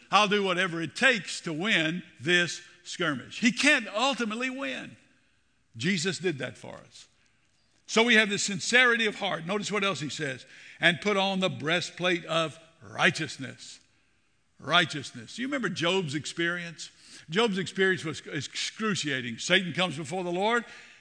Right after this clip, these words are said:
and he basically in dialogue says, "What are you up to?" Job's one of the oldest books in the Bible. And he said, "Well, I've been going around the earth." And he said,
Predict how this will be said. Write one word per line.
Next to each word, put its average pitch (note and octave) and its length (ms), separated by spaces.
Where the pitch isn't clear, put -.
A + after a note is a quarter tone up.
and G#3 180
he G#3 60
basically G3+ 520
in E3+ 80
dialogue G3 520
says, F3+ 200
"What G3 140
are G3 40
you F#3+ 120
up A3 180
to?" A3 300
Job's F#3 320
one G3 100
of F3+ 60
the F3 60
oldest F#3 340
books F#3 220
in F#3 100
the E3+ 80
Bible. G#3 320
And G3+ 40
he F3+ 60
said, F3+ 200
"Well, F#3 140
I've F#3 140
been F3+ 140
going F#3 300
around F3+ 260
the F3 100
earth." G3+ 180
And F3 80
he E3+ 60
said, F3+ 220